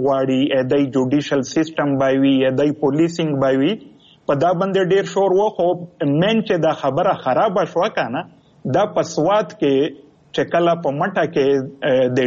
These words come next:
ټي ټي پی دفتر خلاص شو، نو د سواتیانو طرفه ډېر شدید رد عمل راغی. او هغې دا شی ډېر کلک اپ-، اپوز کړو، بیا د هغې نه و میډیا ته ټوله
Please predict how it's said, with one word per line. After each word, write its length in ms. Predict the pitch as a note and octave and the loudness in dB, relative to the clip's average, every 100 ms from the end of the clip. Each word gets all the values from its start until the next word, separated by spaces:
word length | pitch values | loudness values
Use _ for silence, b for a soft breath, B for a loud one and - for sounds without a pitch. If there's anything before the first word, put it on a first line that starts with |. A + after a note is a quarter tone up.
| B2 | -2
ټي 100 | B2+ C#3 | -2 -2
ټي 100 | A#2+ | 0
پی 160 | D#3+ E3+ C#3+ C3+ C3 A#2+ A#2+ | 2 4 2 2 -2 -2 -4
دفتر 360 | A2+ - D#3 - | -2 -2 -2 -2
خلاص 340 | C3 D#3+ G3+ - | 0 0 -2 -4
شو، 160 | C3 B2+ F3+ - _ _ _ _ _ - | -2 -2 -2 -10 _ _ _ _ _ -2
نو 240 | C#3 D3+ D3+ D3 D3+ D3 C3+ | 0 2 2 2 2 0 0
د 260 | C#3+ D3 C#3+ | 0 2 0
سواتیانو 720 | - C#3+ D3+ D3 G3 G#3+ G3 D3+ | -2 -2 -2 0 -2 0 -2 -2
طرفه 480 | C#3+ C#3 D#3+ D#3 D3 | 0 0 0 0 -2
ډېر 300 | C3+ D#3 C3+ A#2 - _ - | 0 0 0 -6 -12 _ -14
شدید 540 | - C#3+ C#3 G3 D3+ | -4 -2 0 0 0
رد 240 | B2+ A#2+ | 0 -2
عمل 460 | A#2+ A2+ A2 G#2+ G#2 G2+ | -2 -2 -2 -4 -2 -4
راغی. 340 | G2+ G2 G#2 - _ _ _ - _ _ - C#3 | -4 -6 -16 -18 _ _ _ -20 _ _ -10 -2
او 160 | C#3+ D3 D3 C#3+ C#3+ C#3+ - - | 0 2 2 2 0 -6 -12 -2
هغې 240 | E3 D#3 D3 D3+ | 0 0 0 0
دا 100 | D#3 | -2
شی 220 | - D3 | -2 0
ډېر 200 | C#3 D3 D3 | 0 -2 -2
کلک 300 | D#3+ D#3+ D#3 | -2 0 -2
اپ-، 280 | A#2+ A2+ - - | -4 -4 -8 -6
اپوز 480 | A#2 - D#3 F#3+ | -6 -2 0 0
کړو، 320 | - F3+ E3+ D#3+ D#3 | -4 -2 2 2 0
بیا 160 | C#3+ C3+ | 0 0
د 80 | C3 | 0
هغې 360 | C3 B2+ E3 | 0 0 0
نه 180 | F3+ D#3 D3 | 0 0 0
و 200 | C3+ B2+ | 0 0
میډیا 400 | D3 F3+ E3+ D#3+ C#3+ | 0 2 2 0 0
ته 120 | C#3+ D3+ F3 B B B - C#3 C#3 | -2 -2 -4 B B B -4 -2 0
ټوله 240 | E3 D#3 | 2 0